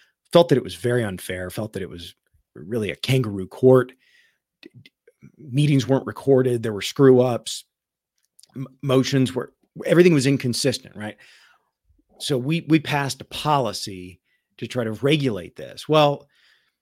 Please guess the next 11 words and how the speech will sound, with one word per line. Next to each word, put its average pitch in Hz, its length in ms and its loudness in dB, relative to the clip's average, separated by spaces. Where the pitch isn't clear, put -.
what 147 240 0
you 151 120 -2
run 180 260 2
into 156 580 0
is 127 360 -4
the 120 60 -10
real-, 127 360 -6
the, 139 160 -10
the 135 100 -8
reality 180 440 2
is - 180 -8